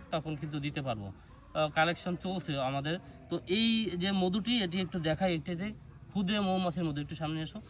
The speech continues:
এটি কিন্তু ক্ষুদে মৌমাছির, আহ, মধু দেখতে পাচ্ছেন, কি পরিমাণ গাঢ়, একটু দেখায় কি পরিমাণ গাঢ় দেখেন। হ্যাঁ,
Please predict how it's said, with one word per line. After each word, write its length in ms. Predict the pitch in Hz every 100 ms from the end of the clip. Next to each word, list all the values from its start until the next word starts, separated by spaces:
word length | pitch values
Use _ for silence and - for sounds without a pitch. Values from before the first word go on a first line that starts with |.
| - - -
এটি 220 | 160 202
কিন্তু 300 | 180 190 226
ক্ষুদে 320 | 170 165 175
মৌমাছির, 580 | 170 156 151 156 - 254
আহ, 680 | 277 - - 131 139 113 131 139
মধু 320 | 147 139 120
দেখতে 260 | 131 131
পাচ্ছেন, 320 | 131 107 107 87 - - - - - - -
কি 120 | 175 165
পরিমাণ 460 | 165 165 175 196 - - - - 120
গাঢ়, 440 | 147 160 139 101 113
একটু 160 | 123
দেখায় 360 | 143 143 147 202 - - - -
কি 120 | 202
পরিমাণ 600 | 185 170 165 165 175 254 285 - - 123
গাঢ় 240 | 139 135 123
দেখেন। 380 | 117 120 98 104 - -
হ্যাঁ, 260 | - 113